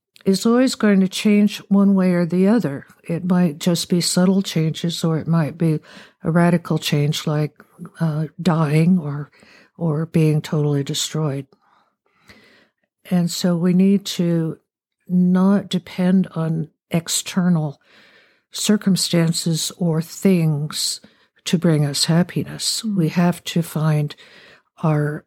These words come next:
Speaker 1: happiness in our hearts and in our minds and be able to be content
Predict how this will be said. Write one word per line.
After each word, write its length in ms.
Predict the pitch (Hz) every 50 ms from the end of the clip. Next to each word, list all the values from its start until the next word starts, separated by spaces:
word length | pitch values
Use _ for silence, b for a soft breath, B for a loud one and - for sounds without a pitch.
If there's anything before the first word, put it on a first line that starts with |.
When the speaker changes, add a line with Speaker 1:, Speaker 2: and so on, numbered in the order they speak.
| _ _ _
Speaker 1:
happiness 920 | - - - 185 196 196 196 - 180 160 160 156 147 147 - - - - - _ -
in 160 | 180 170 156
our 160 | 147 151 147
hearts 720 | - 202 - 185 175 165 165 151 - - - - - - _ -
and 300 | 180 165 151 156 156 -
in 200 | - 170 160 151
our 140 | 151 156 147
minds 840 | 147 156 165 170 175 180 170 156 156 147 147 143 - - - - b b b b b b b b b b b b b
and 200 | - 156 160 151
be 480 | 160 170 170 170 165 160 156 - - _ _ _ _ -
able 680 | 190 190 196 208 196 - 175 160 165 165 160 156 156 - -
to 160 | - - 165
be 380 | 147 170 165 165 156 156 156 -
content 1000 | _ - - 180 175 160 - - - - 190 185 175 151 - - - - -